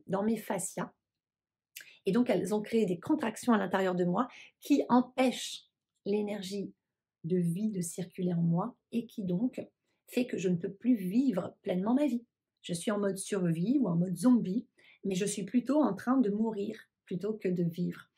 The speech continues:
Je suis en train de me détruire en tout cas. Et il s'agit d'intégrer cette réalité et de comprendre que si je me suis détruit moi-même inconsciemment, maintenant que j'ai conscience de ce processus-là, je peux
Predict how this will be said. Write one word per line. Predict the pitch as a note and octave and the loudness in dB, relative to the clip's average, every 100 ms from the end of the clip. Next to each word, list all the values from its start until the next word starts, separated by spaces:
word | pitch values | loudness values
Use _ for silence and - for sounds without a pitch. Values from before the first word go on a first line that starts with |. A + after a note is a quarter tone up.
| - - | -20 -8
Je | F3+ | -4
suis | - | 0
en | A#3+ | 0
train | - | 0
de | G#3 | 0
me | F#3 F3+ | 0 -2
détruire | F3+ F#3 - F#3 F3+ | -2 -4 -6 -6 -6
en | F3 | -8
tout | - | -10
cas. | - - _ - - - | -14 -14 _ -20 -6 6
Et | |
il | A#3+ C#4+ | 8 8
s'agit | C4+ B3 G#3 F#3+ A#3 - _ _ _ - - | 4 2 0 0 -2 -4 _ _ _ -20 -6
d'intégrer | F3+ F3+ F4+ - A3 F3+ F#3+ | 2 4 4 4 -2 0 -2
cette | C#4+ A#3+ - | -2 -4 -4
réalité | F#3+ F3 E3+ C4+ - G#3 | -4 -4 -2 -2 -2 -2
et | |
de | A3 | -2
comprendre | - A3+ - D#4 | 0 0 4 2
que | D#4 | 2
si | F#3+ - E4+ | -2 0 2
je | B3 | 2
me | G3+ | 0
suis | G3+ B3+ A#3 | -2 -4 -4
détruit | G3 F#3 - G3 G3+ - _ _ _ _ - - | -4 -6 -10 -10 -12 -14 _ _ _ _ -20 -8
moi-même | G3 A#3 B3+ A3 A3 F#3+ E3+ - _ _ | -2 2 4 4 2 -2 -6 -10 _ _
inconsciemment, | G3+ - F#2+ - - G#3 D#4+ - _ - - - - | -8 -6 -6 -6 0 2 2 -2 _ -20 -20 -10 4
maintenant | A3+ D4 D#4 F4+ | 6 8 6 4
que | B3 | 2
j'ai | G3+ G#3 | -4 -4
conscience | - C#4+ B3+ - A#3+ A#3+ A3+ - - | -4 -2 -2 -2 0 0 0 -2 -4
de | F3 F3+ | -4 -6
ce | - | -6
processus-là, | F#3 G3 G3 F3 F3+ - G#3 - _ _ _ _ _ - | -6 -6 -4 -4 -4 -4 -4 -6 _ _ _ _ _ 0
je | F#3+ | 2
peux | G#3 - D#4 | 2 2 0